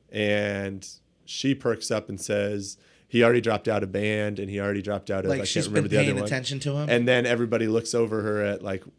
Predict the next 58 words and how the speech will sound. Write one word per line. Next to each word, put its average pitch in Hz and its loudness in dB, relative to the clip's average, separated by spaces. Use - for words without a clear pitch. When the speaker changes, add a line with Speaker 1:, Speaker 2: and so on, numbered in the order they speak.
Speaker 1:
"Why 107 0
do 117 0
you 120 0
know 104 -4
all 98 -2
this?" 98 -4
And 131 -2
she 120 -2
Speaker 2:
Right. 104 -2
Speaker 1:
says, 101 0
"I'm 101 -6
not 123 2
a 120 -2
stalker, 107 -2
I'm 95 -6
just 101 -6
observant." 95 -4
And 101 -2
there's 156 2
a 165 2
little 170 6
bit 156 2
of 135 4
awkward 127 2
moment 113 -4
there, 110 0
which - -6
to 120 -4
me 131 2
plants 117 -2
the 107 -10
seed 110 -2
first. 113 -2
Speaker 2:
Right. 127 -6
Speaker 1:
And 110 -2
then 110 0
at 107 -4
the 107 -6
very 117 4
end, 117 2
when 107 -2
he 110 -4
walks 107 -2
away, 104 -2
you 113 -2
know, 104 2
and 101 -4
she 110 -6
gives 101 -2
him 98 -6
crap 104 -2
about, 98 -4
like, 95 -4
"Where 107 0
are 101 0
you 98 -4
going?" 101 -6
Speaker 2:
Uh-huh. 123 -4